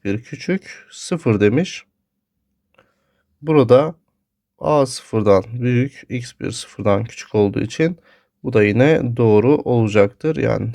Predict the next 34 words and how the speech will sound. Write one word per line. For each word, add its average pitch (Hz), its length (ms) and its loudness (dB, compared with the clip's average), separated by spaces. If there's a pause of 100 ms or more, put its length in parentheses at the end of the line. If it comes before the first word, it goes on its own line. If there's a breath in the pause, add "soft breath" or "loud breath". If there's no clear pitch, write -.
hepsi 135 480 -4
doğru, 117 380 4
cevap 120 380 0 (100)
E 120 180 0
seçeneği 131 460 -2
olur 139 300 0
diyoruz. - 440 -4 (960)
On 175 240 2
dördüncü 113 380 0
sorumuza 135 500 -2
bakalım. 151 500 -4 (1600)
Denklemin 170 420 0
kökleri 135 460 0
x 143 200 -8
bir 117 60 -2
ve 107 140 0
x 117 220 -6
ikidir. 151 560 -8 (760)
X 156 300 -10
birin 120 180 0
karesi 120 380 -2
artı 104 340 -2
x 127 220 -10
bir 135 80 -4
çarpı 107 400 -8
x 113 220 -14
iki 117 220 -10
eksi 107 260 -6
otuz 117 280 -8
iki 117 160 -8
eşittir 120 300 -8
sıfır 123 360 -10
olduğuna 113 440 -4
göre 120 280 0